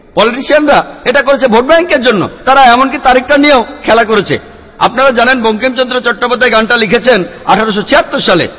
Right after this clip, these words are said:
আর এটা ছাপা হয় আঠারোশো বিরাশি সালে। তাহলে একশো পঁচিশ বছর আর সাতই সেপ্টেম্বর কোত্থেকে আসে? এই ভুলটা করেছে পলিটিশিয়ানরা, পলিটিক্যাল খেলা। এছাড়াও সৌদি আরবে যে মুসলমান আছে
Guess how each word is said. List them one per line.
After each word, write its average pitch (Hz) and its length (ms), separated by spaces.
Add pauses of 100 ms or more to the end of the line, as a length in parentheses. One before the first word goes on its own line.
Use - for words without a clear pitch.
(580)
আর 208 180
এটা 247 140
ছাপা - 360
হয় 262 220
আঠারোশো 247 580 (180)
বিরাশি 226 400
সালে। 143 300 (420)
তাহলে 269 240
একশো 254 360
পঁচিশ 226 360
বছর 247 340
আর 233 180 (320)
সাতই 254 180
সেপ্টেম্বর 277 360
কোত্থেকে 294 340
আসে? 170 260
এই 233 120
ভুলটা 285 300
করেছে 294 220
পলিটিশিয়ানরা, 277 580
পলিটিক্যাল 277 380
খেলা। 254 280 (1600)
এছাড়াও 220 440 (760)
সৌদি 320 280
আরবে 277 360
যে 269 140
মুসলমান 262 560
আছে 220 320